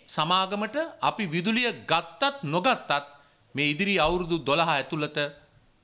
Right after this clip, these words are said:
මේ ඩොලර් මිලියන දෙසිය පනහට අපිට ගෙවන්න වෙනවා ඩොලර් මිලියන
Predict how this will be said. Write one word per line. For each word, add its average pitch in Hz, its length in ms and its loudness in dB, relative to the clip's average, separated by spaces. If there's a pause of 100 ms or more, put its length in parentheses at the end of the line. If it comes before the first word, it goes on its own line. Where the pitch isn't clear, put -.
මේ 165 300 0 (500)
ඩොලර් 156 400 4
මිලියන 180 360 0
දෙසිය 139 340 -2
පනහට 147 340 -2
අපිට 123 240 -4
ගෙවන්න 143 320 0
වෙනවා 135 360 -2
ඩොලර් 151 460 2
මිලියන 147 360 -2